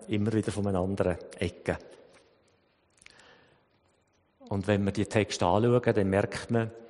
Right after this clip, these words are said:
er betont zwei Aspekte. Der eine ist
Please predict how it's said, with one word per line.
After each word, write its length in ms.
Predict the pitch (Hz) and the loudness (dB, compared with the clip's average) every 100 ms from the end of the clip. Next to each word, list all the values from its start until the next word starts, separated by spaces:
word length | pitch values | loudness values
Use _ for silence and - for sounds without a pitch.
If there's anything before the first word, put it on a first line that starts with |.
| - - - | -20 -20 -8
er 180 | 104 98 | 0 0
betont 540 | - 104 104 101 101 | 0 0 0 0 -2
zwei 680 | - - 101 92 104 131 135 - | -4 0 4 6 4 2 0 -2
Aspekte. 840 | 135 - 120 131 - - - - - _ _ - - _ _ - | -4 2 2 2 -4 -10 -10 -12 -14 _ _ -20 -20 _ _ 0
Der 100 | 98 | 4
eine 240 | 95 113 - | 4 2 0
ist 460 | 117 117 - - | 0 0 0 -8